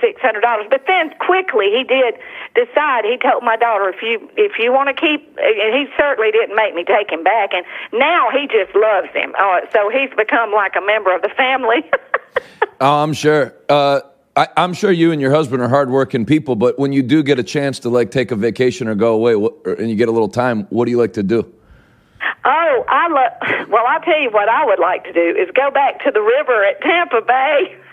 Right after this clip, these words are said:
Speaker 1: You know, because, uh, <clears throat> we do like to go up, though, to, uh, the Blue Ridge Parkway in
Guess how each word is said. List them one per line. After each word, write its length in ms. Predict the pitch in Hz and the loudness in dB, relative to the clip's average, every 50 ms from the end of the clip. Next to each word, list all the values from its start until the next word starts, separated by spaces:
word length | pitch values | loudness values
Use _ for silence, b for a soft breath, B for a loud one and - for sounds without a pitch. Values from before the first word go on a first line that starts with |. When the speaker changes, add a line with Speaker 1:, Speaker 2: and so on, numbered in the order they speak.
| - - - 480 571 539 - - - - 622 587 - - B B B B B B 508 440 381 - - 302 285 B B B _ - | -6 -2 0 0 0 0 -2 -2 -2 0 0 -2 -4 -8 B B B B B B 0 -2 -2 -2 -4 -4 -4 B B B _ -2
Speaker 1:
You 240 | 277 285 302 311 320 | 0 0 0 0 2
know, 160 | 320 277 269 - | 2 0 0 0
because, 460 | 254 247 - - - 277 277 269 277 269 - | -2 -2 0 0 2 2 2 0 0 0 0
uh, 260 | 247 247 240 220 196 B B 311 359 - - - - - 277 302 294 302 - - - - 214 - - | 0 2 2 0 -2 B B -4 -4 -6 -6 -6 -4 0 0 0 0 -2 -4 -4 -4 -4 -4 -2 0
<clears throat> 60 | 254 | 0
we 140 | 311 403 392 | 0 0 0
do 240 | - 294 330 415 403 | 0 0 0 2 2
like 240 | 392 254 233 - - | 2 2 0 0 -2
to 100 | 247 254 | -2 0
go 160 | - 254 254 240 240 240 226 | 2 2 2 2 2 2 0
up, 160 | 185 - - | 0 0 0
though, 200 | 247 240 247 240 240 - - | 0 2 2 0 -2 -2 -2
to, 220 | 269 262 240 226 - | 0 0 2 2 2
uh, 180 | - 220 202 190 - | 2 0 0 0 -2
the 60 | 220 | -2
Blue 340 | 190 226 254 294 330 381 330 | 0 0 0 2 2 0 2
Ridge 300 | 311 277 247 240 - - - | 2 2 0 0 -4 -8 -4
Parkway 800 | - 311 302 320 311 - - 214 214 202 196 185 180 196 - - | 0 0 0 0 0 -2 -2 -2 0 0 2 0 0 -2 -2 -2
in 160 | 190 220 | -2 0